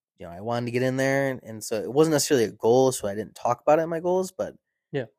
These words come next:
Speaker 1: I had a great time doing it. It was a lot of fun, and so I, I definitely wanna do it again. Um, it's just a,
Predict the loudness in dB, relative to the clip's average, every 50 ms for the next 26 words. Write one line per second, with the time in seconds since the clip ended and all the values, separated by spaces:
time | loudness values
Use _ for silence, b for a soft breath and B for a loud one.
0 | _ _ _ -2 0 0 0 0 -2 -6 -8 -4 -2 -2 -2 -4 -4 -4 -4 -4
1 | -4 -4 -6 -6 -4 -4 -6 -6 -8 -10 _ _ _ _ _ -12 -10 -10 -8 -6
2 | -4 -4 -4 -4 -4 -6 -8 -8 -6 -6 -6 -8 -8 -10 -10 -10 -8 -6 -6 -6
3 | -8 -10 -14 -16 -8 -4 -2 -2 0 0 0 0 0 0 0 -2 -2 -2 -4 -6
4 | -6 -6 -6 -6 -6 -8 -10 -14 _ _ _ _ _ _ _ _ _ _ _ _
5 | _ -8 -6 -4 -4 -4 -6 -8 -10 -14 -16 _ _ _ _ _ _ _ _ _
6 | _ _ _ _ _ _ _ _ _ _ _ _ _ _ _ _ _ _ _ _
7 | _ _ _ _ _ -16 -10 -6 -2 -2 -2 0 0 0 0 0 0 -4